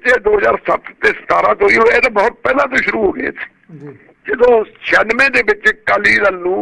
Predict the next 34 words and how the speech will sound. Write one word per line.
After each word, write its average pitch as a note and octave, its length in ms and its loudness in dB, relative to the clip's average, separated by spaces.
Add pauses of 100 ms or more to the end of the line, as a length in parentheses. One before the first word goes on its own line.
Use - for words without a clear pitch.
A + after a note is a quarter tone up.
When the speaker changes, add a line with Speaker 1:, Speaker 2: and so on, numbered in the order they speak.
(160)
Speaker 1:
ਇੱਕ - 120 -4
ਪੰਥਕ F#3 360 -2
ਪਾਰਟੀ F3+ 580 0
ਨੂੰ F#3 280 -8
ਇੱਕ - 100 -8
ਪੰਜਾਬੀ G3 460 -2
ਪਾਰਟੀ F#3+ 400 -2
'ਚ - 160 -14
ਤਬਦੀਲ E3 320 -4
ਕੀਤਾ D#3 280 -2
ਹੈ, D#3 60 0 (300)
ਇਹ A3+ 200 2
ਅਮਲ G3+ 200 0
ਉਦੋਂ G3 160 -2
ਹੀ G3+ 40 -2
ਸ਼ੁਰੂ F#3 260 0
ਹੋਇਆ E3 120 4 (100)
ਸੀ। - 120 -4
Speaker 2:
ਜੀ। - 400 -18
Speaker 1:
ਹੁਣ G#3+ 100 -6
ਦੇਖਦੇ A#3 340 0
ਹਾਂ B3 60 0
ਜੀ A#3+ 80 0
ਕਿ - 340 -2
ਸਿੰਘ - 240 -4
ਸਾਹਿਬਾਨ F#2+ 400 -2
ਦੀ, F#2 380 -2 (560)
ਇਹ, F3 120 4
ਦੇ D#3+ 440 0
ਪਾਲੇ G3 240 2
ਦੇ A3 100 2
ਵਿੱਚ G3+ 200 -4
ਹੈ - 60 0
ਗੇਂਦ, F3+ 280 0